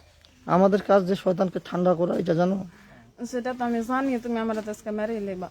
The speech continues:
Speaker 1: তো তুমি জানো, তাহলে তার গা-, তুমি জানো না যে এই রুগীদের বিরক্ত করলে ওরা আমার সঙ্গে যো-, যোগাযোগ করে রুগীকে আমার
Speaker 2: এই,
Speaker 1: কাছে
Speaker 2: আমি তো কইছি, আমার শ্বশুররে জিজ্ঞেস করো, আমি তো কইছি যে, "পঞ্চকান নিয়ে যাও, আমারে মাইরা লও, তোমরা ভালো হয়ে যাও।"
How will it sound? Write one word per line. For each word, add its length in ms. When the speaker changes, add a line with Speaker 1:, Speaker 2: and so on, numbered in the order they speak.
Speaker 1:
তো 80
তুমি 280
জানো, 360
তাহলে 240
তার 220
গা-, 180
তুমি 280
জানো 240
না 180
যে 120
এই 160
রুগীদের 420
বিরক্ত 320
করলে 280
ওরা 220
আমার 160
সঙ্গে 280
যো-, 300
যোগাযোগ 400
করে 160
রুগীকে 380
আমার 180
Speaker 2:
এই, 60
Speaker 1:
কাছে 180
Speaker 2:
আমি 80
তো 140
কইছি, 480
আমার 120
শ্বশুররে 440
জিজ্ঞেস 380
করো, 200
আমি 280
তো 120
কইছি 400
যে, 120
"পঞ্চকান 380
নিয়ে 180
যাও, 120
আমারে 220
মাইরা 260
লও, 140
তোমরা 260
ভালো 220
হয়ে 100
যাও।" 160